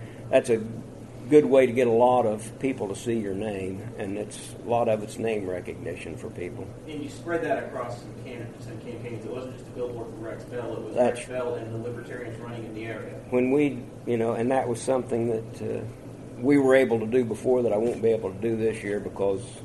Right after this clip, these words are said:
Speaker 2: Okay.
Speaker 1: of the federal and, and state type of thing. But yeah, we, uh,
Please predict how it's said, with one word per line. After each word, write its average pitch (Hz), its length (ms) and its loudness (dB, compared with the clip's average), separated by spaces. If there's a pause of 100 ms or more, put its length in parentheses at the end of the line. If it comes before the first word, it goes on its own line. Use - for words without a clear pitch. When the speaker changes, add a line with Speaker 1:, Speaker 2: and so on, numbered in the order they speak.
(480)
Speaker 2:
Okay. - 160 -6
Speaker 1:
of 101 120 0
the 104 60 -2
federal 98 560 2
and, 87 200 -8
and 95 180 -6
state - 380 2
type 90 220 -6
of - 60 -14
thing. 95 200 -2
But - 120 -8
yeah, 110 180 2
we, 117 440 0
uh, 110 100 -2